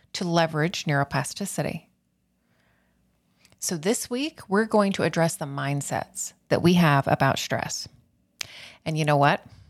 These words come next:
We're gonna do the same thing next week, because I recorded a forty-eight minute version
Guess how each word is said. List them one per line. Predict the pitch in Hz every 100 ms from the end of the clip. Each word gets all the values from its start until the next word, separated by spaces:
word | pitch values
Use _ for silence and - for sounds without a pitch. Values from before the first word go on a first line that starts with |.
| _ _ _ - - -
We're | 202
gonna | 294
do | 320 233
the |
same | 226 - 214
thing | 208 202 196 190
next | 135 - -
week, | 107 - - - _ _ - - - -
because | - 175 180 -
I | 180 240
recorded | 285 277 - 190 214 262 254 - - _ _
a | 170
forty-eight | 160 - 190 196 202 190 190
minute | 185 185
version | - 170 165 180 196 202